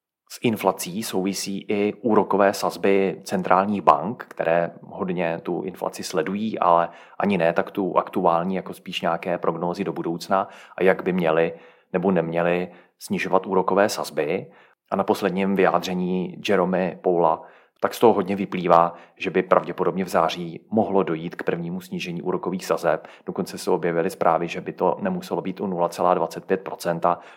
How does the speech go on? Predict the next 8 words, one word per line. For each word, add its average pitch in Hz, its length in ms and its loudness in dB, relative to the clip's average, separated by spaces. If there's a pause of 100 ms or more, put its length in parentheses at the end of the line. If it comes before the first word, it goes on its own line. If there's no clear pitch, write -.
ale 92 200 4
o 90 100 -2
nula 87 260 0
celá 92 300 4
pět 80 360 -4
procenta, 82 640 0 (460)
i 107 60 -8
když 101 240 0